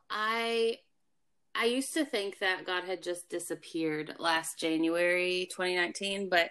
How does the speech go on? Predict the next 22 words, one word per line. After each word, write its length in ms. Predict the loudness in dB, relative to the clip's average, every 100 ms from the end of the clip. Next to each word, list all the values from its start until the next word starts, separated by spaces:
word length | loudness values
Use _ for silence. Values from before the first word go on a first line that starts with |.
| -2 -20 -20 -20 -4
it, 200 | 2 4 6
as 200 | 6 6
I 220 | 4 4 -2
am 160 | -6 -4
farther 360 | -4 -2 -4
away 300 | -4 -4 -6
from 280 | -8 -10 -8
it 220 | -8 -8 -10
and 140 | -8 -6
I 120 | -6
look 280 | -6 -8 -8 -6
back 300 | -4 -4 -4
at 180 | -4 -4
it 160 | -6
more, 420 | -6 -4 -4 -4 -6 -14 -20 _ _ _ 0
um, 360 | 2 2 -2 -8 _ -10
I 120 | -8 -8 -10 -2
think 320 | 0 0 -2
that 200 | -4 -2
my 160 | -2 -2 -2
faith 280 | -2 -2
started 460 | -4 -2 0 -2